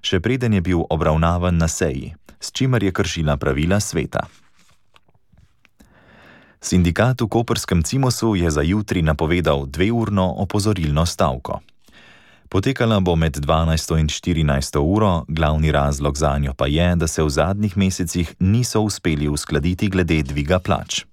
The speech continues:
Stavka je bila napovedana že spomladi, a so jo predstavniki delavcev marca zamrznili. Zaskrbljeni so tudi glede nejasne prihodnosti podjetja.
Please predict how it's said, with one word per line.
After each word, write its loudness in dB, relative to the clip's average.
Stavka 2
je 2
bila 2
napovedana 0
že 0
spomladi, 0
a 0
so 0
jo 2
predstavniki 0
delavcev 2
marca 0
zamrznili. 0
Zaskrbljeni 2
so -2
tudi 0
glede 0
nejasne 2
prihodnosti -2
podjetja. -2